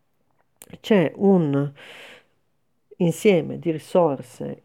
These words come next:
immateriali e dunque astratte che non possiamo toccare, che non possiamo vedere, ma che o-, mm,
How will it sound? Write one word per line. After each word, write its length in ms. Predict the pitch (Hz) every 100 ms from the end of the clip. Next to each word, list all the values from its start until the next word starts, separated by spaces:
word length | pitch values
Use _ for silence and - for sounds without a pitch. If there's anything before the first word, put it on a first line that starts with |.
| -
immateriali 1200 | 208 165 127 - 170 180 180 165 160 190 294 320
e 180 | - 151
dunque 540 | 156 143 - - 139 -
astratte 760 | - 151 - 117 139 _ 269
che 100 | 262
non 140 | 165 143
possiamo 400 | 156 - 151 143
toccare, 640 | - _ 208 175 156 151
che 100 | 170
non 160 | 170 160
possiamo 400 | 170 - 180 170
vedere, 600 | 196 233 202 214 262 320 - - - - - - _ _ _
ma 140 | 277 285
che 280 | 226 202 -
o-, 180 | 196 202
mm, 360 | 190 196 185